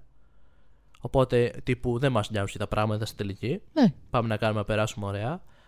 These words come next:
Speaker 1: Δεύτερον, δεν ακούνε τη φίλη τους,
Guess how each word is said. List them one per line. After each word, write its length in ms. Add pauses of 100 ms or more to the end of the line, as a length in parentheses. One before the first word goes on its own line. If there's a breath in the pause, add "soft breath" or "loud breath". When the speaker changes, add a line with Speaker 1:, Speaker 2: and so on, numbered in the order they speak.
(380)
Speaker 1:
Δεύτερον, 520
δεν 140
ακούνε 240
τη 120
φίλη 320
τους, 380